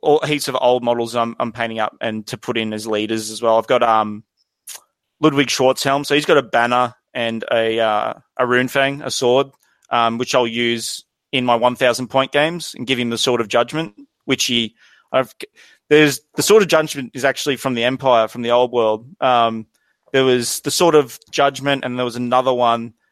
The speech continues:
which Ludwig Schwarzhelm and, um, oh, the, the Emperor's, uh, bodyguard, uh, f-, I've lost his name at the moment, had, um,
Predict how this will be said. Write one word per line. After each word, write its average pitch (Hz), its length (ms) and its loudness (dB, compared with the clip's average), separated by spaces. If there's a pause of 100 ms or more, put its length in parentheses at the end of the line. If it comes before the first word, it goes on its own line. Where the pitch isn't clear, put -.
which 139 220 -4
Ludwig 131 340 0
Schwarzhelm 123 800 0
and, 117 340 -2
um, 110 480 0 (840)
oh, 117 280 -4 (120)
the, 120 480 4
the 117 340 2 (100)
Emperor's, 123 540 -2
uh, 120 160 2
bodyguard, 113 640 2 (540)
uh, 113 300 -2
f-, - 420 -16 (100)
I've 113 120 -2
lost 113 200 -4
his 107 140 -12
name 110 180 -2
at - 60 -12
the 123 60 -8
moment, 117 340 -2 (280)
had, 135 260 0
um, 131 440 2